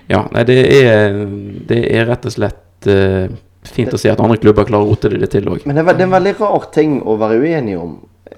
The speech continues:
Speaker 2: Vi er i tjue seksten. Hva var det, førti prosent var det det som var problemet der?
Speaker 1: Ja, jeg,
Speaker 2: At, at
Speaker 1: jeg tror det var det, ja.
Speaker 2: Førti prosent, eh, eh, damer i styret. Hva er,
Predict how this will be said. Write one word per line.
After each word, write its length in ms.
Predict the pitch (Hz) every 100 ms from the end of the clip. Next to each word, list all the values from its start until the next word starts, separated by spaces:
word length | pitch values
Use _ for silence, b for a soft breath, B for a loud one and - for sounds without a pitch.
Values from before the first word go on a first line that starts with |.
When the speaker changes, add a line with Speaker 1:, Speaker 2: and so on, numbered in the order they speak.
| -
Speaker 2:
Vi 120 | 139 156
er 140 | 165 143
i 20 |
tjue 280 | - 127 147
seksten. 680 | 120 110 131 - 98 95 117
Hva 160 | 147 143
var 100 | 127
det, 80 |
førti 320 | - 165 - -
prosent 380 | - 135 135 131
var 100 | 107
det 120 | 135
det 40 |
som 120 | 135
var 60 | 101
problemet 300 | 101 127 135
der? 180 | 95 110 170 - 120
Speaker 1:
Ja, 140 | 117
jeg, 40 |
Speaker 2:
At, 80 | 113
at 80 | -
Speaker 1:
jeg 100 | 113
tror 200 | 139 117
det 80 | 104
var 100 | 104
det, 120 | 101 -
ja. 120 | 110 -
Speaker 2:
Førti 380 | 156 143 - 107
prosent, 540 | 107 120 113 _ -
eh, 640 | 101 95 95 92 90 -
eh, 680 | 95 92 92 92 90 - -
damer 500 | 101 101 98 110 131
i 60 | 110
styret. 460 | - 95 92 117
Hva 120 | - -
er, 400 | 165 120 104